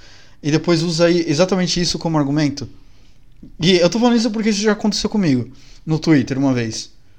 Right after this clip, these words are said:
tá ligado? O cara falou, não, porque isso não é uma coisa que você pode brincar. Mano, <laughs> vá merda,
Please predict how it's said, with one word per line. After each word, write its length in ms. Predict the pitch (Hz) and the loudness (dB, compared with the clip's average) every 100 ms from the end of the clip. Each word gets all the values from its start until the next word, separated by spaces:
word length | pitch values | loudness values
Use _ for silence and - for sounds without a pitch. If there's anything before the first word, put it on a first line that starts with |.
| - - - | -20 -20 -10
tá 100 | 127 | -4
ligado? 360 | 139 135 123 - - - - - - - - - - - - - - 139 | -2 -2 -4 -12 -20 -20 -20 -20 -20 -20 -20 -20 -20 -20 -20 -20 -20 -10
O 60 | |
cara 220 | - 156 | 0 2
falou, 240 | 160 165 151 | 4 2 4
não, 340 | 165 185 160 - - - | 2 0 -2 -12 -20 -12
porque 1300 | 147 139 - 151 147 143 139 135 135 139 135 135 127 - - - - - | -10 -10 -4 0 0 0 0 -2 -2 -2 -4 -4 -6 -12 -20 -20 -16 -8
isso 200 | 147 175 | -4 0
não 80 | 160 | 0
é 40 | |
uma 140 | 156 147 | 0 0
coisa 180 | 156 | -2
que 60 | 151 | -2
você 100 | 170 | -4
pode 220 | 156 143 | -2 0
brincar. 340 | 147 147 185 - - - | 0 0 -2 -4 -14 0
Mano, 380 | 311 262 147 - - - - - - - - - - - - - - - - - - | 4 4 2 -6 -20 -20 -20 -20 -20 -20 -20 -20 -20 -20 -20 -20 -20 -20 -20 -18 -6
<laughs> 720 | - - - - - - - | -2 -2 -2 -8 -12 -18 -18
vá 240 | 160 165 262 | -8 -6 -4
merda, 500 | 220 151 139 117 | 0 0 -2 -6